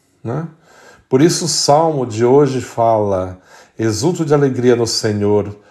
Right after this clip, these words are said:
sois meu apoio desde antes que eu nascesse, desde o seio maternal o meu amparo, para vós o meu louvor eternamente."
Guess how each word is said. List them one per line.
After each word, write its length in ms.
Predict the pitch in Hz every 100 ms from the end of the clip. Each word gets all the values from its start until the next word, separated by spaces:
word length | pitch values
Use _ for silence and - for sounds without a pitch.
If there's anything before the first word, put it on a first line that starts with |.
| _ _ _
sois 480 | - - 147 160 143
meu 300 | 139 143 131
apoio 880 | 117 - - 135 143 120 110 104 - -
desde 720 | 117 113 160 170 139 147 143
antes 540 | 131 151 175 170 156 -
que 120 | -
eu 80 | 143
nascesse, 1000 | 131 113 - - 107 104 - - 104 - - - - _
desde 460 | 117 120 185 180 160
o 60 |
seio 420 | 170 - 160 160 160
maternal 1120 | 156 147 156 135 104 101 110 110 110 113 - - _
o 80 | -
meu 240 | 120 127 123
amparo, 720 | 117 110 104 98 95 98 101 _ _ _ -
para 240 | 127 123
vós 520 | 98 110 131 143 123
o 60 | 135
meu 200 | 135 139
louvor 560 | 135 131 107 123 135
eternamente." 1800 | 131 127 - - 120 127 123 110 104 101 92 87 87 85 - - 85 87